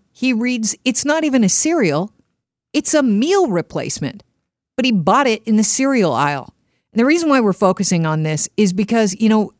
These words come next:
grocery shopping now has become incredibly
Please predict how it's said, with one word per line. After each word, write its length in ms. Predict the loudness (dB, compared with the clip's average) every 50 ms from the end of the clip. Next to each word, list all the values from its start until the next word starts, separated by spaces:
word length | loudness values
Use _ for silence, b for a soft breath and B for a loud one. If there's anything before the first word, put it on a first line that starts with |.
| -6 -4 -2 0
grocery 340 | 2 0 0 0 -2 -4
shopping 460 | -4 -2 0 0 0 0 0 -2 0 0
now 400 | 0 0 0 0 0 0 -2 -2 _ _ _ _ _ _ -4
has 160 | -2 -2 0
become 440 | 0 -2 -2 0 0 0 2 0 0 -2 _ 0
incredibly 840 | 0 0 0 -2 -2 0 0 0 0 0 0 0 0 0 0 -2